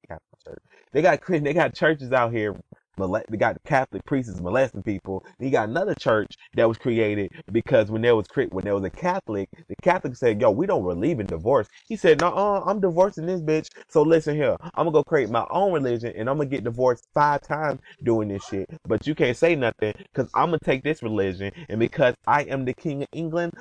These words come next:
I'm gonna remove this religion from being our principal religion and put my religion as the principal religion, and everybody has to abide by my religion." So next time y'all wanna talk about some religion,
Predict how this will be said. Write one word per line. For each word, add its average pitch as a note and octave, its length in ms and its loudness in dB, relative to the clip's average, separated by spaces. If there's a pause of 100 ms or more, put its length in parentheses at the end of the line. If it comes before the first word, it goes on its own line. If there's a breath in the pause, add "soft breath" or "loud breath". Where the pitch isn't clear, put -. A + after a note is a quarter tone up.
(120 loud breath)
I'm D3+ 160 2
gonna C#3+ 220 4
remove C#3+ 480 4
this F#3 240 4
religion A2+ 560 0 (180)
from B2 220 2
being C3 320 0
our A2+ 200 4
principal D3+ 440 0
religion G#2 440 -2
and A2+ 140 -6
put D3 180 0
my D#3+ 180 0
religion G#2 500 -2 (240 loud breath)
as A#2+ 200 4
the A2+ 120 -4
principal A2+ 380 -4
religion, G2 500 -4
and G#2 140 -6 (120)
everybody B2 560 4
has A#2+ 200 0
to A2 100 -2
abide A2 340 2
by G#2 140 0
my G#2+ 160 0
religion." G2 400 -4 (240 loud breath)
So C3 100 2
next F3+ 240 0
time F3 120 0
y'all F3 100 0
wanna D#3 100 -2
talk D#3+ 140 0
about D3 180 0
some C3 100 -6
religion, C3+ 400 -2